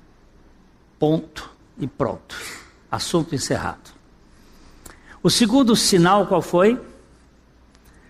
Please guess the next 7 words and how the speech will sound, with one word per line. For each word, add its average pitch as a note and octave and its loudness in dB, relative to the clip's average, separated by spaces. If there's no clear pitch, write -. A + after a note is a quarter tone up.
Alguém C#3 0
tá C#3 -2
pescando. F#3+ 0
Segundo E3+ 0
sinal, F#3 0
a C3+ -4
cura C#4 4